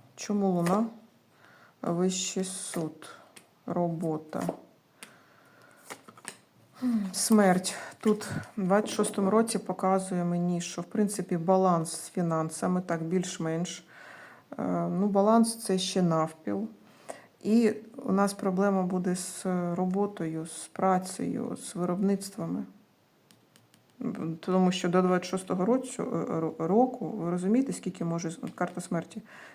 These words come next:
скільки може Росія знищити підприємств, виробництв і заводів? З чого воно буде йти? З чого буде йти, е, оцей пентакль? З чого?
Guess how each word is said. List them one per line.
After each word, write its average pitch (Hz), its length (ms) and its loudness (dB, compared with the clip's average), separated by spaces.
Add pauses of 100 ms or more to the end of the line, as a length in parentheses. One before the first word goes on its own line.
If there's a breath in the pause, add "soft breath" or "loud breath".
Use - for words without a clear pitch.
скільки - 300 -6
може 180 240 0
Росія 180 360 -2
знищити 185 400 -2
підприємств, 175 640 -8
виробництв 190 560 -2
і 175 60 -6
заводів? 165 520 -6 (880 loud breath)
З - 100 -12
чого 190 600 2
воно 170 260 0
буде 170 500 -2
йти? 170 380 -4
З - 80 -10
чого 226 280 4
буде 175 240 0
йти, 170 300 -2
е, - 220 -6 (240)
оцей - 240 -8
пентакль? 170 600 -6
З - 80 -20
чого? 185 340 -2